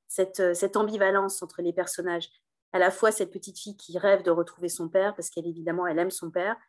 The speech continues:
mais elle ne le connaît plus. Et ce père qui, qui ne sait pas comment il va retrouver sa fille. Et il y a un autre personnage dans le livre que moi j'aime beaucoup, qui est la sœur jumelle,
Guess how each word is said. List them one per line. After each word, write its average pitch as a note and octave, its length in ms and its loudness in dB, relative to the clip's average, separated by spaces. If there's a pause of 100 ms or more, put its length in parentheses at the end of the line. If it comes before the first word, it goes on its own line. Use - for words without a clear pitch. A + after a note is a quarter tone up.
(120)
mais F#3 120 0
elle F3 80 0
ne E3+ 80 0
le E3 40 -2
connaît E3+ 280 -4
plus. G#3 280 -10 (380)
Et G3 80 -2
ce - 160 -4
père G3+ 380 4
qui, E3+ 340 -16
qui - 120 -10
ne E3+ 100 -2
sait E3+ 160 -2
pas G3 160 2
comment G3 220 -4
il F3+ 100 0
va E3+ 100 2
retrouver E3+ 320 -8
sa E3 180 -10
fille. F#3 300 -12 (240)
Et F3 60 -2
il E3 60 0
y D#3+ 40 4
a D#3+ 60 6
un F3 140 4
autre G#3 180 4
personnage D#3+ 500 -4
dans E3 80 -4
le D#3 100 -4
livre E3+ 300 -8
que E3 60 -8
moi E3+ 100 0
j'aime D#3+ 240 -4
beaucoup, E3+ 320 -6 (760)
qui - 140 -4
est E3 40 2
la D#3 100 0
sœur F3 260 0
jumelle, E3 420 -2